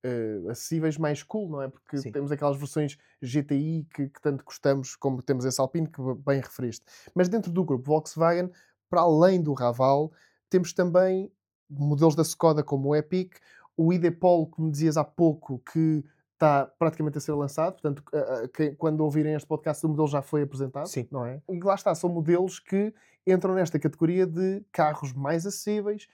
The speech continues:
Speaker 1: carros mais citadinos, carros mais práticos de utilizar.
Speaker 2: Sim, o, o grupo Volkswagen está a apostar forte na,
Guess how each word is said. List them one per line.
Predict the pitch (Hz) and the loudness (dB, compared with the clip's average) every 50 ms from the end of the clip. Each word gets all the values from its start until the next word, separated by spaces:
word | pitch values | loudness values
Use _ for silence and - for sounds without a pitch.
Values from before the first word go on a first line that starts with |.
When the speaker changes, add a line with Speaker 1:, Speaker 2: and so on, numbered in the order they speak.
| _ _ _ _ _ | _ _ _ _ _
Speaker 1:
carros | - 165 160 160 156 - 160 160 156 160 160 156 143 - | 2 2 4 2 0 -2 -2 -2 0 0 -2 -2 -4 -6
mais | 151 151 151 151 151 151 147 151 143 - - - - | -6 -4 -4 -2 -2 0 -2 -2 -4 -6 -10 -14 -14
citadinos, | - - 185 175 175 - 175 165 147 160 185 190 196 202 196 190 196 190 - - | -6 -4 -4 -2 0 0 0 0 0 0 -2 -2 -2 -2 -2 -4 -4 -6 -8 -8
carros | - 175 160 156 151 - - | -6 -4 -4 -4 -6 -6 -6
mais | 156 151 151 - | -6 -6 -6 -8
práticos | _ - 165 165 165 165 180 165 - | _ -6 -6 -6 -6 -6 -10 -12 -8
de | _ 170 | _ -8
utilizar. | 165 165 - 175 170 180 170 165 160 _ | -6 -4 -6 -6 -4 -6 -8 -8 -10 _
Speaker 2:
Sim, | - - - 190 175 156 | -18 -10 -6 -4 -2 -2
o, | 147 143 147 156 165 165 | -2 -4 -2 0 2 2
o | |
grupo | 165 190 175 139 | 2 2 0 0
Volkswagen | 165 156 - - - 165 160 165 | -4 -4 -2 0 0 2 2 0
está | 156 - - - | -2 -4 -2 0
a | 143 | 0
apostar | 131 - - - - 139 127 | 0 -2 -6 -6 -4 -4 -4
forte | 127 - - 127 123 - _ | -2 -4 -4 -4 -4 -6 _
na, | 131 127 127 123 120 120 117 117 113 113 | -10 -8 -8 -8 -8 -8 -10 -10 -12 -14